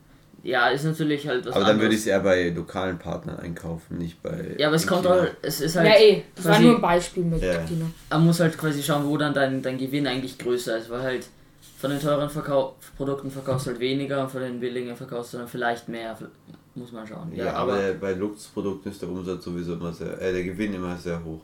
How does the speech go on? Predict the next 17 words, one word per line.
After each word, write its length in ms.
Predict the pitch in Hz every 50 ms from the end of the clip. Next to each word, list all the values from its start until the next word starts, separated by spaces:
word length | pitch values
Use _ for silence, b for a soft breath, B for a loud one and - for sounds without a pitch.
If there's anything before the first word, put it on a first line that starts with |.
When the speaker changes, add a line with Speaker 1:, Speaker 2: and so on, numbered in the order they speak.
| _ -
Speaker 1:
Ja. 280 | - 127 123 117 117 120 B B B B B B -
Speaker 2:
Aber 720 | 101 104 107 107 107 - 101 101 101 101 101 101 101 -
ja, 220 | 101 104 113 110 107
auf 100 | 110 117
jeden 140 | 120 110 95
Fall, 160 | 110 101 90
also 380 | 98 104 95 101 101 98 95
Geschäft, 560 | - - 104 98 - - 113 123 127 - - -
so 100 | 107 101
lokal 500 | 95 95 - - - 104 113 120 120 120
oder 100 | 113 110
irgendwas, 380 | 110 104 107 107 107 107 -
das 140 | - 101 98
wär 100 | 104 98
nix 280 | 92 90 87 82 - -
für 140 | 87 85
euch. 140 | 82 85 82